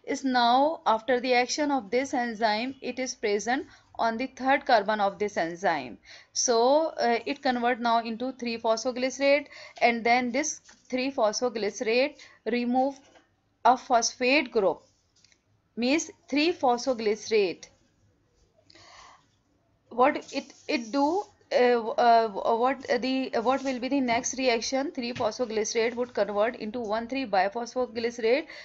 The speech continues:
by the action of enzyme phosphoglycerate kinase. So as the name of enzyme is indicating, what, uh, this enzyme does there,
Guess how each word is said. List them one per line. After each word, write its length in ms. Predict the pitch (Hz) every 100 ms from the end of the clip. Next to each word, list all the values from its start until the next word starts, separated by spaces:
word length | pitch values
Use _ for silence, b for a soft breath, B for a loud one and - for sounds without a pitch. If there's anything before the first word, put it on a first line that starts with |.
| B 226
by 180 | 202
the 200 | 202 247
action 380 | 196 208 262 262
of 160 | 247 233
enzyme 460 | 214 202 202 262 294
phosphoglycerate 1300 | 233 208 214 262 277 247 214 214 226 214 233 -
kinase. 600 | 220 202 202 226 175 170 - B
So 200 | - 262
as 260 | 269 220 220
the 100 | 247
name 380 | 233 233 262 285
of 160 | 233
enzyme 420 | 233 226 214 226 220
is 180 | 226
indicating, 840 | 233 214 220 226 240 240 240 254 214
what, 200 | 226 269
uh, 460 | 240 - 220 214
this 220 | 208 254 269
enzyme 480 | 226 208 220 240
does 260 | 208 214 247
there, 340 | 262 240 240